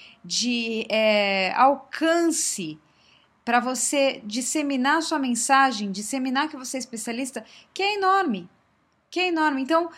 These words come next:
é, no livro A Cauda Longa já se fala disso, eu indico se você quiser se especializar mais nisso, mas eu tô dizendo que quando você é um profissional diferenciado,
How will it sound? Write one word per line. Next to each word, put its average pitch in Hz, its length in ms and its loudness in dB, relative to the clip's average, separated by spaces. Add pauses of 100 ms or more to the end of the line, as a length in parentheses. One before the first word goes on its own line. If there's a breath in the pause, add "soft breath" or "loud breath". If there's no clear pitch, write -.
(240 loud breath)
é, 254 440 2
no 247 140 2
livro 302 340 2
A 269 60 2
Cauda 247 320 0
Longa 269 300 -2
já 277 120 -4
se 277 200 -6
fala 294 420 2
disso, 240 580 -6
eu 220 220 -2
indico 247 500 -4
se 214 140 -8
você 208 180 -10
quiser 220 220 -8
se 220 100 -10
especializar 208 640 -6
mais 208 300 -4
nisso, 214 340 -6 (400 loud breath)
mas 226 220 2
eu 277 80 -4
tô 302 100 -6
dizendo 240 480 -4
que 214 140 -14
quando 392 380 -2
você 370 340 -2
é 233 480 0 (320 soft breath)
um 226 160 -6
profissional 226 640 -2
diferenciado, 302 1200 -2